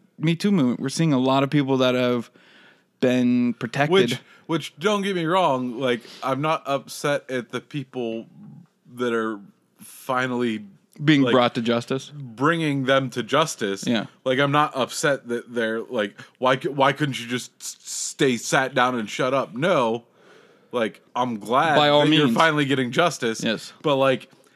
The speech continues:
Speaker 2: it just makes
Speaker 1: As a
Speaker 2: me,
Speaker 1: side
Speaker 2: it just
Speaker 1: note,
Speaker 2: makes me,
Speaker 1: yeah.
Speaker 2: it makes me sad that for whatever reason, so many comic book movies have been directed, like, something that I love so much has been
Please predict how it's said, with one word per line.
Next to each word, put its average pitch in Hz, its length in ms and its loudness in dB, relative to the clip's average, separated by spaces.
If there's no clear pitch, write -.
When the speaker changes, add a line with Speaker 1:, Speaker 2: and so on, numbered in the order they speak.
Speaker 2:
it 139 80 -20
just 143 180 -8
makes 170 140 4
Speaker 1:
As 196 160 4
a 214 60 6
Speaker 2:
me, 190 60 6
Speaker 1:
side 170 420 4
Speaker 2:
it 139 80 4
just 208 280 4
Speaker 1:
note, 240 80 6
Speaker 2:
makes 226 180 0
me, 202 200 2
Speaker 1:
yeah. 160 40 0
Speaker 2:
it 180 120 -2
makes 196 220 2
me 180 140 0
sad 156 560 2
that 151 320 0
for 156 200 -6
whatever 160 440 0
reason, 135 540 -4
so - 400 -4
many 170 280 -2
comic 190 600 -6
book 131 220 -6
movies 117 360 -4
have 110 200 -12
been 123 460 -6
directed, 120 680 -4
like, 120 180 0
something 165 400 -2
that 139 120 -2
I 147 180 0
love 143 300 -2
so 135 180 -4
much 147 240 -2
has 123 100 -8
been 117 340 -4